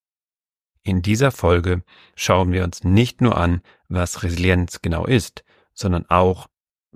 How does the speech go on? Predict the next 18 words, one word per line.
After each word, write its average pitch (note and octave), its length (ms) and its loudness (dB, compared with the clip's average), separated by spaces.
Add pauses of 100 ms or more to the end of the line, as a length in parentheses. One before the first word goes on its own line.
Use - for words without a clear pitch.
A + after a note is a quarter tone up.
(280)
wie F#2 300 -4
du A2 260 6
sie A2 220 0
gezielt - 640 -2
stärken - 640 -12
kannst. - 440 -18 (1400)
Fangen A#2+ 280 2
wir A#2 140 2
an. - 100 -12 (560)
Was F#2 360 0
ist - 440 -4
Resilienz E2+ 520 -6
überhaupt? - 500 -14 (640)
Resilienz G2 800 0 (100)
stammt A#2 480 -2
aus C3+ 140 -4
der C3+ 120 -2
Psychologie A2+ 840 -2